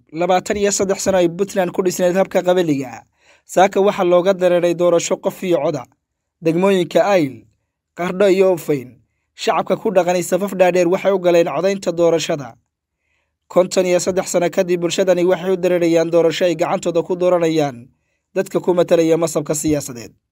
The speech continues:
Subaxnimadii hore ee saaka degmooyinka Qardho, Ayl iyo Hufeyn waxaa ka bilaabatay codaynta iyadoo ay warbaahintu u tabinaysay si toos ah. Dhacdooyin waaweyn ayaa la tabiyey.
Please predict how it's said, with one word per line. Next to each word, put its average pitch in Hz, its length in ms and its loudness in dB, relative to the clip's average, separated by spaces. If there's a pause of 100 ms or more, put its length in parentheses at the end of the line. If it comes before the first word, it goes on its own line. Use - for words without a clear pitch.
(1400)
Subaxnimadii 185 520 2
hore 190 200 4
ee 175 60 2
saaka 196 300 0
degmooyinka 180 640 -2
Qardho, 170 240 0
Ayl 185 320 2
iyo 175 220 4
Hufeyn 180 260 -2
waxaa 185 220 -4
ka 196 120 0
bilaabatay 170 540 0
codaynta 190 360 0
iyadoo 180 280 2
ay - 40 2
warbaahintu 170 520 0
u 208 60 -4
tabinaysay 175 460 -2
si 180 140 -8
toos 147 320 -2
ah. 117 140 -16 (840)
Dhacdooyin 185 440 2
waaweyn 175 400 4
ayaa 180 220 4
la 160 120 2
tabiyey. 127 440 -10